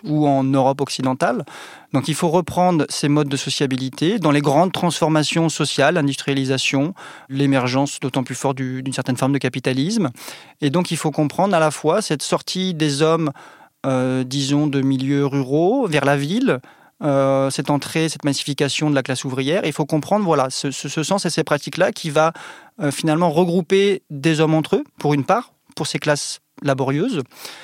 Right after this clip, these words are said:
et puis également d'autres formes de sociabilité, plutôt dans les classes aisées. Euh, je pense par exemple aux sociétés chantantes ou aux clubs d'hommes. Euh, et je, et je pense qu'il faut remettre ces choses dans ce contexte-là, dans leur sociabilité, qui vont, euh,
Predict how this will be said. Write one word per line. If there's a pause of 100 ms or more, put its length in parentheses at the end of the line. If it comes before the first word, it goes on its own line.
(200)
et
puis
également
d'autres
formes
de
sociabilité,
plutôt
dans
les
classes
aisées. (420)
Euh,
je
pense
par
exemple
aux
sociétés
chantantes
ou (260)
aux
clubs
d'hommes. (480)
Euh,
et
je,
et
je
pense
qu'il
faut (280)
remettre
ces
choses
dans
ce
contexte-là,
dans
leur
sociabilité,
qui
vont, (640)
euh,